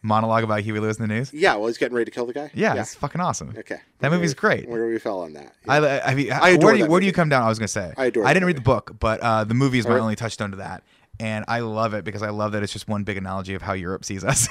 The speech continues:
Speaker 1: <laughs>
Speaker 2: I, the, the, the movie and the book are very different, but I, I, I, I've read the book, I've, I've watched the movie. Um,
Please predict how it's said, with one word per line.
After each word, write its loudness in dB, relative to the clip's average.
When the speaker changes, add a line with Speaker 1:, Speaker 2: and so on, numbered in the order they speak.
Speaker 1:
<laughs> -2
Speaker 2:
I, 4
the, 0
the, 4
the -2
movie -2
and -4
the -2
book -2
are -6
very 0
different, -4
but 0
I, 0
I, 2
I, 2
I've 2
read 2
the 0
book, -2
I've, -4
I've -10
watched -6
the -6
movie. -4
Um, -12